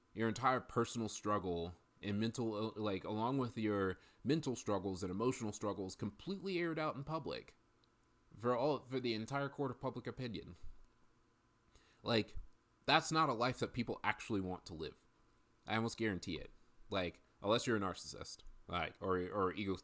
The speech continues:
or highly egotistical. You know, like, those are the only, like, unless you're, like, one of those two categories of folks, like, I almost guarantee you, you don't want that kind of life where every single one of your laundry is aired out. Every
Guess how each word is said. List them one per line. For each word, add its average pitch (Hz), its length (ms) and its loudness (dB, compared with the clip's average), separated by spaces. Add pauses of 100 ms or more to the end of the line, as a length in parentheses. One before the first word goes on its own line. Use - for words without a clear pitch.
(160)
or 95 140 4
highly 110 360 2
egotistical. 95 720 -2 (520)
You 98 120 2
know, 92 160 4
like, 90 260 0 (140)
those 123 260 4
are 135 60 2
the 113 120 2
only, 113 160 0
like, 98 240 -2
unless 101 520 0
you're, 127 340 2
like, 98 180 2
one 120 160 2
of 120 80 4
those 120 180 4
two 123 140 -2
categories 107 520 2
of 92 80 -8
folks, 95 340 2
like, 87 220 -2
I 95 60 0
almost 110 240 -2
guarantee 113 340 0
you, 104 140 4
you 90 80 2
don't 98 180 2
want 101 160 0
that 92 160 -6
kind 98 160 -2
of 90 80 -4
life 95 240 0
where 92 260 -2
every 107 280 2
single 107 280 0
one 98 180 2
of 92 80 0
your 92 140 0
laundry 92 380 0
is 90 100 -6
aired 90 240 -6
out. 87 240 -4 (560)
Every 104 520 4